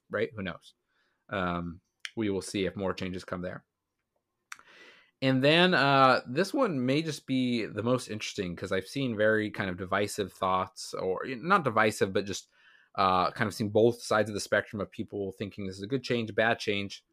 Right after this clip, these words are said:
with this next card, and that is Sandman. Sandman retains the same ability ongoing. Uh, you know, you and your opponent can only play one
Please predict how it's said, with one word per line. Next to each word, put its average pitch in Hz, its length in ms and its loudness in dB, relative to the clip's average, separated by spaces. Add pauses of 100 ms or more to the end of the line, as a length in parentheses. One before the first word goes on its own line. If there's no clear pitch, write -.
with 101 120 -6
this 98 200 -2
next 113 260 -6
card, 92 240 0
and 90 120 -4
that 135 100 -2
is 147 140 -6
Sandman. 104 680 -6 (540)
Sandman 147 440 0
retains 147 300 -2
the 117 120 -4
same 127 260 -2
ability 107 380 2
ongoing. 107 720 -2 (500)
Uh, 90 420 0
you 95 120 -8
know, 71 160 -10
you 110 180 2
and 117 100 2
your 107 120 2
opponent 107 260 -2
can 87 100 -6
only 104 280 -4
play 95 300 -2
one 101 500 -4